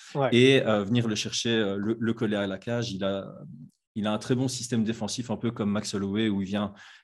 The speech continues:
Speaker 2: casser le grip, créer une ouverture avec un, du côté de son overhook et simplement sortir du
Speaker 1: Ouais.
Speaker 2: côté où il a ouvert la porte. Donc, voilà, pour moi, la difficulté de Whittaker, ça va être d'amener au sol. Une fois que c'est au sol, je pense qu'il sera capable de contrôler.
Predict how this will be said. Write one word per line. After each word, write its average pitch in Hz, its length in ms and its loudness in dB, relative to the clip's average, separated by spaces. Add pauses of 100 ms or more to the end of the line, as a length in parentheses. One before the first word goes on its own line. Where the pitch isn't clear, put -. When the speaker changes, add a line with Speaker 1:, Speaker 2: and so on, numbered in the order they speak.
Speaker 2:
casser 120 260 0
le 110 80 0
grip, 120 300 -2 (400)
créer 123 180 2
une 117 140 6
ouverture 107 580 0
avec 104 240 -2
un, 98 560 -6
du 101 160 -8
côté 110 220 -4
de 104 60 -6
son 104 120 -6
overhook 95 580 -2
et 98 60 -8
simplement 107 420 0
sortir 104 440 -4
du 147 100 0
Speaker 1:
Ouais. 139 160 4
Speaker 2:
côté 107 160 -2
où 95 240 -4 (140)
il 101 100 -4
a 104 40 -2
ouvert 98 260 -2
la 95 100 0
porte. - 280 -12 (340)
Donc, 120 340 0 (280)
voilà, 107 180 0
pour 117 160 0
moi, 135 100 4
la 127 100 4
difficulté 123 560 -2
de 104 300 2
Whittaker, 110 460 -2
ça 101 120 -6
va 95 100 -4
être - 180 -8 (420)
d'amener 110 380 4
au 95 80 0
sol. - 340 -10
Une 104 80 -4
fois 135 160 0
que 135 60 -8
c'est 135 100 -2
au 123 60 0
sol, 131 240 -2
je - 120 -8
pense 120 200 -4
qu'il - 120 -12
sera 101 160 -4
capable 98 320 -4
de 98 60 -4
contrôler. 95 460 -10